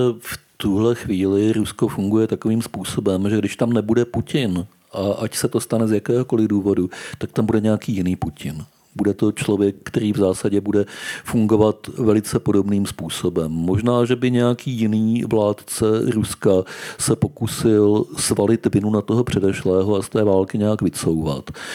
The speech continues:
Ale rozhodně by to nebyla změna k demokracii a k nějaké otevřenosti a, a k tomu, že bychom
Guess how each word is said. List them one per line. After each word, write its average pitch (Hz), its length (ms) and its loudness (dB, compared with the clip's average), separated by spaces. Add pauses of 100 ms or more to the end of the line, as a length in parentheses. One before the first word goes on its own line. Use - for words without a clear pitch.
(180)
Ale 98 260 2 (180)
rozhodně 107 560 0
by 101 200 -2
to - 320 -2
nebyla 101 440 2
změna 95 380 0 (160)
k 95 80 -4
demokracii 92 1120 0
a 95 180 2
k - 120 -10 (160)
nějaké 87 600 -2
otevřenosti 90 1040 0
a, 92 60 4
a 92 40 -2 (760)
k - 100 -10
tomu, 92 340 0
že 95 100 2
bychom 95 360 -2